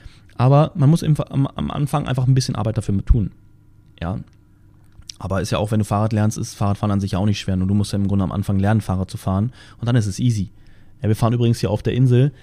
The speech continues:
fahren wir mit dem Fahrrad durch die Gegend. Das ist so cool, weil wir dafür nicht irgendwie ein Auto brauchen. Oder hier so ein, nee, Auto, so, Auto sowieso nicht, aber ich meine, so hier so ein, so ein Buggy.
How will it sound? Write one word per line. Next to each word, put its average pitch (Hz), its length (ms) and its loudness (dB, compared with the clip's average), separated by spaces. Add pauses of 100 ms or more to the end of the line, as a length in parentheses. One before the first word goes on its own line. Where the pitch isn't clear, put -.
(160)
fahren 113 220 -2
wir 117 40 4
mit 113 200 2
dem 127 220 -4
Fahrrad 139 300 2
durch 107 140 0
die 113 80 -4
Gegend. 101 160 2
Das 95 100 -2
ist - 60 -12
so 147 140 0 (140)
cool, 135 280 4 (560)
weil 117 480 4 (180)
wir 127 220 2
dafür 117 240 4
nicht 127 140 4
irgendwie 120 240 2
ein 110 160 -2
Auto 139 240 0
brauchen. 156 640 0
Oder 107 180 -2
hier 101 180 -4
so 95 60 -2
ein, 90 240 -4
nee, 87 120 -8
Auto, - 220 -2
so, 95 200 -6
Auto - 160 -8
sowieso 90 220 -4
nicht, 87 180 -6
aber 95 120 -4
ich 90 100 -8
meine, 95 120 -2
so 95 80 -4
hier 95 100 -2
so 92 80 -2
ein, 90 160 -2
so 95 120 -6
ein 90 180 -2
Buggy. 92 440 -4